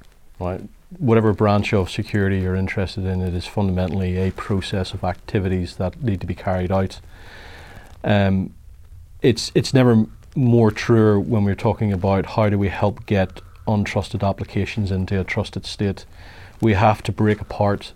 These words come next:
the process of application security. We have to help the developers and the business work together to know the code,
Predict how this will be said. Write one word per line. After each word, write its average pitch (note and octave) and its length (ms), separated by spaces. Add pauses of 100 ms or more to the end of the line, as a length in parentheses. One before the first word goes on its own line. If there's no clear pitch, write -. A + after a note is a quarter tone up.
the - 80
process - 760 (100)
of G2 440
application G#2+ 600
security. G#2 640 (560)
We G#2+ 120
have G2+ 260
to G2+ 340 (320)
help A2+ 380
the A2 100
developers G2+ 600
and G#2+ 260
the G2+ 40
business G2+ 480
work G#2 200
together G2 420
to - 140
know G2+ 240
the F#2 120
code, A2+ 380